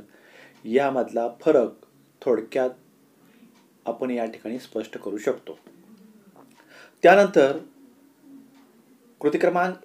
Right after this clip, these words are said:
एक फरक स्पष्ट करामध्येच दोन आकडा आहे, रूपांतर आणि स्वैर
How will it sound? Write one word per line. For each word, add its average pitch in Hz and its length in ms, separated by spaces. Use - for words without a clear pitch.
एक 180 320
फरक 151 240
स्पष्ट 165 280
करामध्येच 151 640
दोन 147 520
आकडा 139 300
आहे, 110 380
रूपांतर 156 840
आणि 135 300
स्वैर 139 520